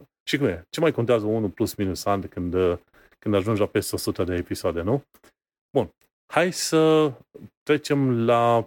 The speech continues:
partea de intro pe aici și sunt curios să aflu de la tine subiectul tău din, uh, ultima săptămână sau ultimele câteva săptămâni.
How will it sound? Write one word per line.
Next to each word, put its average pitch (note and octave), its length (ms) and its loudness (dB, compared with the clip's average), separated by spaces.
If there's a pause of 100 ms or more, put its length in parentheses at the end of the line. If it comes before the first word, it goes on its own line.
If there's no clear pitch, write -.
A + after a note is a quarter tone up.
partea A2+ 240 0
de G#2 380 2
intro A#2 260 -2
pe - 120 -4
aici F2+ 320 0
și - 120 -8
sunt D3 160 -4
curios B2+ 260 0
să - 80 -2
aflu A2+ 220 0
de G#2 100 -4
la F2 120 2
tine A#2 400 -2 (440)
subiectul A2 560 -2
tău G#2+ 280 2
din, G2+ 300 0
uh, G2 200 4
ultima F#2+ 800 0
săptămână A2 420 -2
sau F2+ 180 -4
ultimele F#2+ 400 0
câteva F2+ 340 -4
săptămâni. F#2+ 600 -4